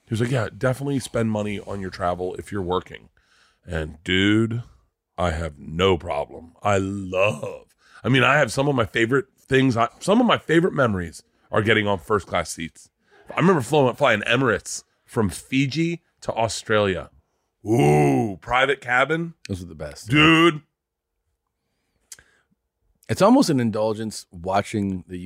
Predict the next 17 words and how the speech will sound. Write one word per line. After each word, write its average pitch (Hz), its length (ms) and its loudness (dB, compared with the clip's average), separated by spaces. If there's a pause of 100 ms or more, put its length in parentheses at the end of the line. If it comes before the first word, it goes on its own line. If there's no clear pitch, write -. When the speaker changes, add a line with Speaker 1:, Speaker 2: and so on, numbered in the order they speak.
Speaker 2:
YouTube 87 260 -14
videos. 82 580 -10
Speaker 1:
Casey 165 280 0
Neistat. 147 420 0 (580)
Speaker 2:
Yeah, 95 280 0
yeah, 196 220 4
yeah, 185 220 6
yeah. 139 200 4
Speaker 1:
He, 160 160 4
his 156 300 2
videos, 147 420 2 (100)
hi-, 160 180 -2 (100)
when 139 160 -2
he 139 120 -2
did 175 140 -2
those 156 180 -2
videos, 110 540 -4